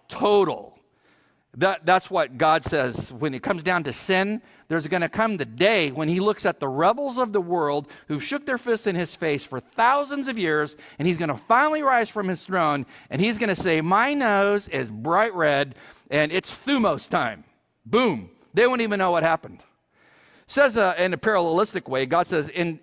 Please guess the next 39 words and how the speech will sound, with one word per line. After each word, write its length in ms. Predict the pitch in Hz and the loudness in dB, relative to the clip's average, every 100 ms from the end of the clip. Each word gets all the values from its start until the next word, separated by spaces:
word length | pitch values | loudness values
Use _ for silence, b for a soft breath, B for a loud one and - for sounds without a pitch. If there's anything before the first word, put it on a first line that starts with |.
| - | -2
and 140 | 180 | 0
in 140 | 208 175 | 0 -2
distress, 760 | 160 - - 247 247 175 - - b b | -4 -6 -4 2 2 0 -6 -20 b b
I, 120 | 165 - | -4 -2
I, 120 | 170 185 | -2 0
I 40 | |
will 140 | 208 185 | -2 -2
distress 540 | 151 - 233 277 - | -6 -4 0 0 0
them 220 | 165 156 | -4 -4
in 160 | 175 170 | -4 -2
my 200 | 160 143 | 0 -2
great 480 | 135 196 220 120 117 | 0 -2 -2 -8 -6
deep 340 | 233 - 117 | -6 -6 -8
displeasure." 720 | 139 - - 165 131 90 71 _ b b b b b b _ | -8 -8 -6 -4 -4 -8 -18 _ b b b b b b _
Uh, 380 | 143 143 139 131 - _ _ - | 0 4 4 2 -2 _ _ -10
distress. 720 | 139 156 - 214 113 - - - _ b b b | -4 -4 0 -2 -2 -10 -20 -20 _ b b b
Well, 280 | 170 170 170 | 0 0 2
that's 180 | 175 240 | 2 2
how 120 | 254 | 2
the 100 | 190 | 0
New 140 | 185 208 | -2 -2
King 240 | 208 180 | -2 -2
James 260 | 175 175 139 | -2 -4 -2
Version 320 | 156 143 135 | -4 -4 -6
translates 480 | 170 170 147 139 - | -2 -2 -2 -4 -4
this 180 | 131 | -8
word, 240 | 127 127 120 | -4 -4 -4
but 140 | 135 - | -6 -2
I 80 | 190 | -2
don't 100 | 208 | -2
think 120 | 160 | -4
that's 180 | 160 - | -4 -4
the 80 | 131 | -4
best 260 | 151 - | -4 -4
translation 560 | - 131 123 139 - 127 | -6 -6 -4 -6 -6 -10
of 140 | 131 | -10
the 60 | 117 | -10
Hebrew 340 | 107 196 123 | -10 -8 -10
word. 340 | 98 98 226 | -10 -12 -12